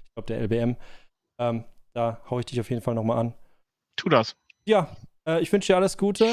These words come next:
Speaker 1: Danke euch allen fürs Zuschauen. Äh, es hat mir
Speaker 2: Danke
Speaker 1: extrem
Speaker 2: für
Speaker 1: viel
Speaker 2: eure
Speaker 1: Spaß
Speaker 2: Geduld.
Speaker 1: gemacht. Auf jeden Fall, wenn ihr noch alle dran geblieben seid. Es gibt Timestamps in den YouTube-Videos und sonst hört euch einfach den, äh, Spotify-Podcast an. Und nächstes Mal kommt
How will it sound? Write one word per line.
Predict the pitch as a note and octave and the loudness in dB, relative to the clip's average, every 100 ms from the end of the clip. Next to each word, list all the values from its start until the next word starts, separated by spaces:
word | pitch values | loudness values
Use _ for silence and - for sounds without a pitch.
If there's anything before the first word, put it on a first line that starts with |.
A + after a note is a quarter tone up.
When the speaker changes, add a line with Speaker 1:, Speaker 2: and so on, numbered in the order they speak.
| A3+ | 2
Speaker 1:
Danke | D#3 G3 A3 A3 G#3 - - | 2 2 4 2 2 -2 -4
euch | F3+ F3 | -2 2
allen | F3+ | 0
fürs | - G3 - | 2 0 2
Zuschauen. | - G#3 - F#3+ G3+ G#3 | -2 -2 4 4 4 0
Äh, | D#3 E3 F3 | 0 0 0
es | D#3+ | 0
hat | F#3 | -2
mir | F3 E3+ | 0 2
Speaker 2:
Danke | D3 E3+ | 4 4
Speaker 1:
extrem | F3 E3 | 2 2
Speaker 2:
für | |
Speaker 1:
viel | C3+ | 2
Speaker 2:
eure | |
Speaker 1:
Spaß | C#3 D#3 | 4 4
Speaker 2:
Geduld. | E3 A3 E3 - | 6 4 2 -6
Speaker 1:
gemacht. | D#3 C3+ D3+ | -4 0 2
Auf | |
jeden | D3 E3 A2+ | 4 4 2
Fall, | - F3+ G#3+ E3+ | 2 4 4 4
wenn | D3 D3+ | 4 2
ihr | |
noch | D3+ D#3 | 2 4
alle | D3+ | 2
dran | C#3+ F#3 | 2 2
geblieben | A3+ C3+ B2 | 4 2 4
seid. | B2 | 4
Es | B2+ - | 2 2
gibt | C#3+ - | -2 2
Timestamps | A#2+ C3 - A#2+ A2 | 0 0 0 -2 0
in | A#2+ | -2
den | A#2 | 0
YouTube-Videos | B2+ - C3 C3 C#3 - - _ - | 0 0 0 0 0 -6 -20 _ -6
und | |
sonst | C3+ C3 - | -2 -2 0
hört | C3 C3 | 0 2
euch | B2+ | 0
einfach | B2+ | 0
den, | C3 B2+ _ - | 0 -2 _ -6
äh, | C3 A#2+ | -4 -4
Spotify-Podcast | - C#3+ C3 D3 - C#3 C#3+ C3 | -4 -4 0 -2 0 -2 -2 0
an. | D3+ C#3+ C#3 - - _ - | 2 0 -2 -12 -20 _ -4
Und | |
nächstes | E3 - F#3+ | -2 -2 0
Mal | F3 E3 | 2 2
kommt | D#3+ E3 D#3+ | 2 -2 -2